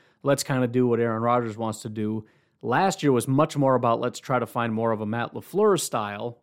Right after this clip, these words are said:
You could clearly see that. I mean, two years ago, it just felt like we were watching Mike McCarthy all over again, and it wasn't really working very well. Last year, we pushed more in toward, um, Matt LaFleur, and, and Aaron Rodgers embraced that a little bit more, and it seemed to work a little bit more.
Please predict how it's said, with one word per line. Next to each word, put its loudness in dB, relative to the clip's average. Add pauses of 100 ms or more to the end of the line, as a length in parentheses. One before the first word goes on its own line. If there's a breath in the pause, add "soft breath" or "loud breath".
(100)
You -16
could -18
clearly 2
see -2
that. -4
I -2
mean, 2
two 2
years 6
ago, 2
it 0
just -6
felt 0
like -2
we -2
were 2
watching -2
Mike -6
McCarthy 0
all -2
over -8
again, -6
and -2
it -4
wasn't 0
really -4
working -2
very -6
well. -14 (360 soft breath)
Last 2
year, 2
we 2
pushed -4
more 2
in -2
toward, 2 (500 soft breath)
um, 0 (1000)
Matt 0
LaFleur, 4
and, -2
and -4
Aaron 2
Rodgers 0 (340)
embraced 0
that 2
a 0
little 0
bit 0
more, 0
and 2
it -8
seemed -4
to -8
work 0
a -4
little -4
bit -8
more. -8